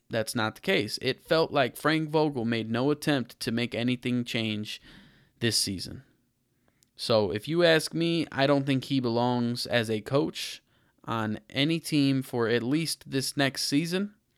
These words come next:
and that the Lakers need to go ahead and target a different coach. And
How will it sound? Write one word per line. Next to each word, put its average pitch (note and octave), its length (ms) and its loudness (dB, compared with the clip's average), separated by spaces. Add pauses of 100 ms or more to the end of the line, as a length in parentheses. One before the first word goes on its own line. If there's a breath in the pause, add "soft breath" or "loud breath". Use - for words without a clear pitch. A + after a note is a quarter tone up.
(800 soft breath)
and A#2 220 0
that A#2 300 4
the A2+ 180 0
Lakers D3+ 460 0
need C#3+ 180 2
to C3 60 -4
go C3 240 2
ahead C3+ 260 4
and A2+ 140 -4
target C3+ 720 0 (720 soft breath)
a A2+ 80 -4
different A#2 400 -2
coach. - 540 0
And C#3 480 2